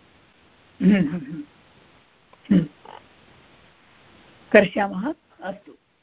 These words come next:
तर्हि अनपराधः इत्युक्ते न विद्यते अपराधः यस्य सः, बहुव्रीहिसमासः, यः अपराधं न कृतवान्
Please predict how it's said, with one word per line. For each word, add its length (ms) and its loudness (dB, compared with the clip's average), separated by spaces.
तर्हि 160 2
अनपराधः 1080 0
इत्युक्ते 760 -14
न 260 6
विद्यते 640 2
अपराधः 920 -2
यस्य 500 -6
सः, 340 -14
बहुव्रीहिसमासः, 1200 2
यः 280 8
अपराधं 680 -2
न 260 -8
कृतवान् 520 -12